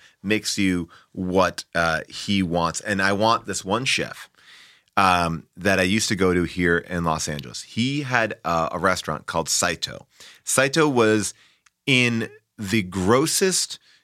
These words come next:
uh, most dilapidated strip mall that you would ever see. You would never know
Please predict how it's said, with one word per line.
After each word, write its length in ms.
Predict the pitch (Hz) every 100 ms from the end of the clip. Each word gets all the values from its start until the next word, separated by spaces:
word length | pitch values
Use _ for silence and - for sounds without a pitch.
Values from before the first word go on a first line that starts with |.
| _ -
uh, 200 | 107 101
most 300 | 101 110 -
dilapidated 1000 | 110 104 92 104 123 147 156 143 127 107
strip 460 | - - 135 131
mall 420 | 120 110 104 98 95
that 120 | 98
you 140 | 117
would 160 | 104 98 -
ever 260 | 117 107
see. 180 | 104 -
You 160 | 87 101
would 120 | 117
never 320 | 131 151 151
know 420 | 143 127 143 110